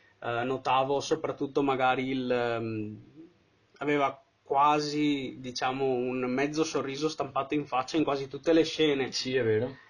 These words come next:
Speaker 1: E nel, ehm, e mi faceva un pochino uscire dalla situazione, perché è vero che Drax, magari essendo che lui è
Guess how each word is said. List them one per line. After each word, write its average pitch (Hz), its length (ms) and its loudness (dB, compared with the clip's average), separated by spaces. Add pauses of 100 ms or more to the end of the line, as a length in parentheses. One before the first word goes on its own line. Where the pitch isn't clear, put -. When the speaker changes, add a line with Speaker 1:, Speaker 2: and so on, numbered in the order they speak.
(160)
Speaker 1:
E 135 380 0
nel, 131 300 2
ehm, 117 920 -2
e 143 120 -4
mi 147 480 4 (640)
faceva 196 320 4
un 208 80 6
pochino 170 320 6
uscire 165 340 4
dalla 156 200 4
situazione, 156 560 0
perché 131 320 0
è 123 60 0
vero 180 220 4
che 175 160 2
Drax, 170 720 2 (480)
magari 139 920 0
essendo 147 680 4
che - 100 -6
lui 139 220 -2
è 117 480 2